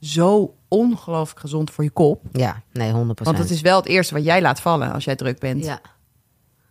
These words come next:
Speaker 1: En
Speaker 2: En
Speaker 1: niet veel
Speaker 2: sociale
Speaker 1: an-
Speaker 2: dingen ook.
Speaker 1: Ja, maar dat is wel, ik vind wel, eh,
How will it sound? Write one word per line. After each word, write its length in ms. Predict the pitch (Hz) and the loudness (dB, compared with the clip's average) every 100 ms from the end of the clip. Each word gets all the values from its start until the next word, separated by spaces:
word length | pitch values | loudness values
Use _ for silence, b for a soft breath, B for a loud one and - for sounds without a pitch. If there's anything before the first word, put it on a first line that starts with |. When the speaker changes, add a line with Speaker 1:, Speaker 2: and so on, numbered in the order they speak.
| _ _ - | _ _ -6
Speaker 1:
En 160 | 147 | -2
Speaker 2:
En 140 | 143 - - | -2 -4 -4
Speaker 1:
niet 280 | 156 160 | -2 0
veel 180 | - 180 139 | 2 2 4
Speaker 2:
sociale 260 | 147 147 | 2 2
Speaker 1:
an- 60 | 139 | 0
Speaker 2:
dingen 360 | 139 139 143 | -4 -6 -8
ook. 320 | 135 123 147 - | -6 -8 -10 -8
Speaker 1:
Ja, 240 | 156 135 - B B | -4 -4 -8 B B
maar 180 | 175 170 | -2 2
dat 220 | 240 330 | 2 2
is 120 | 247 | 0
wel, 180 | 170 156 | 2 2
ik 120 | 190 | 0
vind 220 | - 202 | 0 0
wel, 380 | 170 196 233 302 B B _ | 2 2 2 0 B B _
eh, 400 | 175 165 151 | 0 2 2